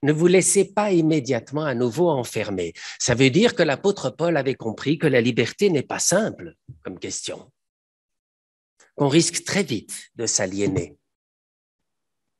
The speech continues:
On risque très vite de se laisser prendre à nouveau par des activités, par des convictions, euh, ou des non-convictions.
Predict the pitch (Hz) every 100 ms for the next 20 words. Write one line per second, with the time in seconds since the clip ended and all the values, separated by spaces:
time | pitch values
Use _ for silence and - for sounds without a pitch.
0 | _ _ _ - 113 160 - - - 170
1 | 165 226 - 147 139 - 147 139 143 -
2 | 160 147 - 190 220 208 147 135 139 113
3 | 110 107 139 - - - - - 104 113
4 | 110 113 123 - 147 139 143 175 190 214
5 | 208 - 127 113 110 - - - - 117
6 | 147 160 165 175 - - 196 202 202 190
7 | 175 - - - - - - 95 95 -
8 | 101 156 - - 202 240 269 285 120 101
9 | 95 - - 76 95